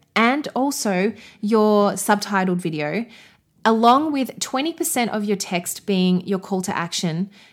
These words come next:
is going to be such a perfect formula to launch something on LinkedIn. So the twenty percent might look something like this. If this resonates with you, I'd love to see you on the inside.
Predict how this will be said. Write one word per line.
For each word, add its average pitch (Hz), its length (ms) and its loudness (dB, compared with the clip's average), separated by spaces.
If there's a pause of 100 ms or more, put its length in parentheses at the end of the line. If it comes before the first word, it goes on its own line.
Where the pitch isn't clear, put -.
(140)
is 247 160 2
going 240 320 2
to - 120 -4
be 220 160 -2
such 185 380 0
a 190 180 -2
perfect 262 480 -6
formula 190 640 0
to 202 280 -2
launch 233 460 -2
something 185 480 0 (120)
on 170 260 0 (100)
LinkedIn. 170 480 -6 (400)
So - 140 2
the 269 100 2
twenty 427 280 0
percent 196 420 -2
might 202 260 4
look 196 140 -2
something 180 420 0
like 165 300 -4
this. - 400 -6 (260)
If 240 160 -6
this 330 240 0
resonates 240 520 2
with 214 140 -2
you, 202 300 2
I'd 202 200 0
love 233 220 2
to 285 120 -4
see - 200 0
you 202 240 0
on 185 180 0
the 180 120 0
inside. 170 600 -2